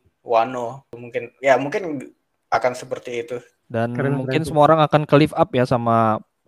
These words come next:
Speaker 2: ak-, mu-, kemunculan Momo ini. Momo
Speaker 1: Iya,
Speaker 2: jadi
Speaker 1: jadi
Speaker 2: naga. Dan mungkin nanti dia nunjukin human formnya juga.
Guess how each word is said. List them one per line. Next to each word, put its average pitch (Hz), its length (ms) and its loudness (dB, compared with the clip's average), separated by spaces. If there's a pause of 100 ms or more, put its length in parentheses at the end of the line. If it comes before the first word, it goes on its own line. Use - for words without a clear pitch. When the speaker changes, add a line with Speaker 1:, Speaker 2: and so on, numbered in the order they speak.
Speaker 2:
ak-, 120 320 -2
mu-, 123 240 -8
kemunculan 123 440 2
Momo 123 400 2
ini. 120 280 -2 (220)
Momo 127 420 4
Speaker 1:
Iya, 123 100 8
Speaker 2:
jadi 113 120 6
Speaker 1:
jadi 113 100 4
Speaker 2:
naga. 113 280 6 (540)
Dan 120 140 -6
mungkin 113 220 0
nanti 131 180 2
dia 135 140 4
nunjukin 123 420 0
human 117 360 0
formnya 117 360 2
juga. 113 480 4